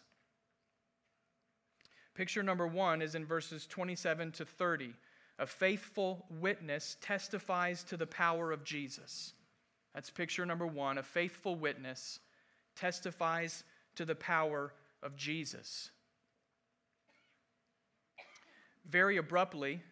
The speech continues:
in verse twenty-seven, the disciples come back. You may remember that they were in town buying food,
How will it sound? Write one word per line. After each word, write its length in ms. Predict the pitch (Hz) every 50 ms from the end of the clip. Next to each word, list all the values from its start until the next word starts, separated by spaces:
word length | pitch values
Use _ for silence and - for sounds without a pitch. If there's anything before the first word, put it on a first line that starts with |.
| _ _ _ _ _ _ -
in 140 | 165 165 165
verse 300 | 151 165 170 165 - -
twenty-seven, 840 | - - 190 170 160 151 - - 185 175 160 151 147 143 147 151 143
the 80 | 160 156
disciples 600 | 147 156 - - 185 190 185 185 156 139 - -
come 200 | - 165 139 131
back. 380 | 123 123 113 101 - - - - _ - - _ _ _ _ _ _ _ _ _ _ _ _ _ _ _ _ _ _ _
You 100 | - 160
may 120 | 156 160 170
remember 420 | 165 165 160 165 170 175 180 180
that 160 | 165 165 -
they 140 | 165 165 170
were 140 | 165 165 170
in 140 | 160 165 160
town 340 | - 175 170 165 165 175 170
buying 320 | 165 156 156 156 156 151
food, 440 | - - - 170 175 196 208 202